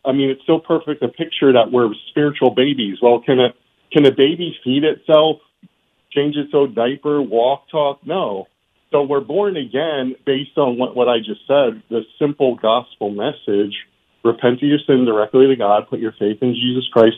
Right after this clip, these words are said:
as Lord, God, and Savior. Why? Because it's his gospel, which is defined as the death, burial, and resurrection of Christ, First Corinthians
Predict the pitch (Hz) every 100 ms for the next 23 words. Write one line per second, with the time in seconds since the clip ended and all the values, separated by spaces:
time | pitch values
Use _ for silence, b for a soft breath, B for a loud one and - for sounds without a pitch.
0 | 107 113 101 104 117 120 120 117 120 -
1 | - 107 104 107 131 113 110 127 123 117
2 | 120 113 - _ _ _ _ _ _ _
3 | 139 - 196 160 131 117 - - 104 104
4 | 117 127 123 123 123 127 127 127 123 107
5 | 104 104 107 104 117 120 120 117 110 110
6 | 110 117 110 - 98 - 135 123 120 -
7 | 120 120 - 117 113 113 110 107